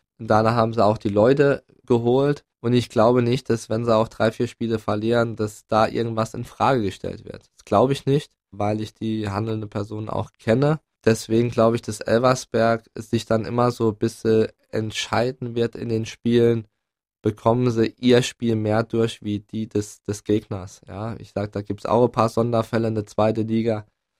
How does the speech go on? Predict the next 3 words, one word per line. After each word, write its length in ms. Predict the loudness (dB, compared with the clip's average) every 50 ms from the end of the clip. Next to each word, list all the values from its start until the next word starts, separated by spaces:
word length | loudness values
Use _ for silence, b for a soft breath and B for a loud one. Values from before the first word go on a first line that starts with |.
| _
Mannschaften 680 | _ -2 2 2 2 2 2 0 -2 -2 -2 -6 -8 -8
spielen 540 | -8 -10 _ -6 -4 -4 -2 -4 -6 -8 -10 -14 _ _ _ _ _ _
defensiv, 800 | 2 2 2 2 -2 -2 -2 0 2 4 4 4 2 0 -4